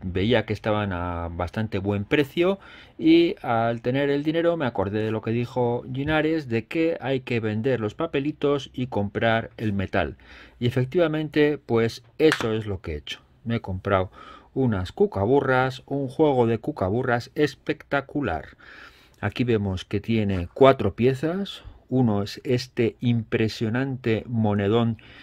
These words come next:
de un kilo de plata pura de cucaburra, realmente extraordinario. Además tenemos aquí otro monedón de diez onzas de plata pura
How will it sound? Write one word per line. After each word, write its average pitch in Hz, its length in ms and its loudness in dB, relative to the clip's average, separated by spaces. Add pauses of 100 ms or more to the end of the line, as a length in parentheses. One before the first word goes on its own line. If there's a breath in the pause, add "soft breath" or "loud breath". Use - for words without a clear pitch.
(220 loud breath)
de 104 260 4
un 123 200 4
kilo 143 480 4
de 113 160 4
plata 131 500 4
pura 147 540 0
de 107 300 0
cucaburra, 120 960 0 (640 loud breath)
realmente 123 720 2
extraordinario. 117 1300 2 (960 loud breath)
Además 117 560 2
tenemos 123 420 4
aquí 117 380 2 (1600)
otro 139 400 6
monedón 123 640 4 (280)
de 110 260 2
diez 135 400 2
onzas 127 580 0
de 104 140 -2
plata 117 380 0
pura 107 400 0